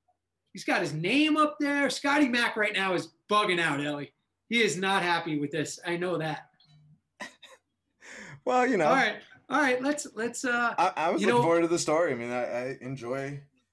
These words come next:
Speaker 2: a
Speaker 1: Uh,
Speaker 2: good Jeff Stark story.
Speaker 1: I mean, he basically said that him and Rocky would kick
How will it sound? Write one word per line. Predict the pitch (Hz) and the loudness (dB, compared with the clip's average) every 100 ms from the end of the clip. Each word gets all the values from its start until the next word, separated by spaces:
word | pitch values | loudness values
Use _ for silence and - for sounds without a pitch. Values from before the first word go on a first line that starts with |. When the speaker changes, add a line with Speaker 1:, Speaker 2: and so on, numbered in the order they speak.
| - | -8
Speaker 2:
a | |
Speaker 1:
Uh, | 123 | -6
Speaker 2:
good | 120 123 101 | -4 -6 -4
Jeff | 127 127 | -4 -4
Stark | - 123 127 | -4 -4 -4
story. | - 117 117 143 143 _ _ _ _ _ _ _ - | -8 -6 -6 -8 -12 _ _ _ _ _ _ _ -2
Speaker 1:
I | 262 | 4
mean, | 285 | 4
he | |
basically | 220 254 269 - 226 | 4 2 0 -2 -8
said | - 220 208 | -6 -4 -4
that | 196 - | -6 -8
him | 208 226 | -12 -10
and | 196 180 | -8 -6
Rocky | 202 202 202 185 175 170 | -4 -6 -8 -12 -10 -10
would | 156 | -12
kick | - 202 - | -10 -10 -10